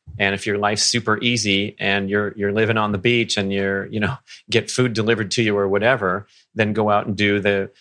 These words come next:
the barbed wire race or, or sign up for a long distance event. But if you wanna do it right and get all that value and that personal growth out of it, I mean, that's kinda,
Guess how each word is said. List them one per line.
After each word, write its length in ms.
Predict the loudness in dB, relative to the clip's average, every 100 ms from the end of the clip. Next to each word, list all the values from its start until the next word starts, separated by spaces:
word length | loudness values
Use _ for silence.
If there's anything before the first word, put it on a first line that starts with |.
| -8
the 80 | -2
barbed 280 | 0 0 2
wire 420 | 2 2 2 0
race 400 | 0 2 2 0 0
or, 220 | -2 -2
or 100 | -2
sign 260 | 0 0 0
up 140 | -4
for 220 | -2 -2
a 40 | 2
long 220 | 0 0
distance 340 | -2 -4 -6
event. 440 | -2 0 0 -2 -8 _ _ _
But 160 | -2 -2
if 100 | -2
you 80 |
wanna 220 | 0 0 0
do 160 | -2
it 80 | -2
right 360 | 0 2 2 -2
and 140 | -2
get 100 | 0
all 160 | 0 0
that 220 | -2 -4
value 500 | -4 0 2 2 -2
and 120 | -2
that 140 | -6 -4
personal 340 | -4 -4 -4
growth 300 | 0 0 0
out 160 | -2 -2
of 100 | -6
it, 140 | -6
I 40 |
mean, 140 | -8 -4
that's 220 | -4 -2
kinda, 360 | -2 -2 -4